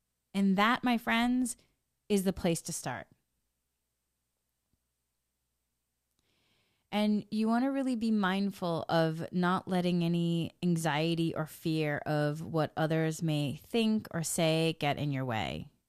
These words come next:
Trust me, my friends, I know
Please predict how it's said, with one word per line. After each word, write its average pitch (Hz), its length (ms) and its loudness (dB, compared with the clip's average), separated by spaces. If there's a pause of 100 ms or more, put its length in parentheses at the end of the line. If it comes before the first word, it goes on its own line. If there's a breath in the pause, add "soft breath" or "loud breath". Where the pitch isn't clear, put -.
(1600)
Trust - 340 -4
me, 170 120 0
my 156 160 0
friends, 151 500 -2 (100)
I 156 460 0
know 156 800 0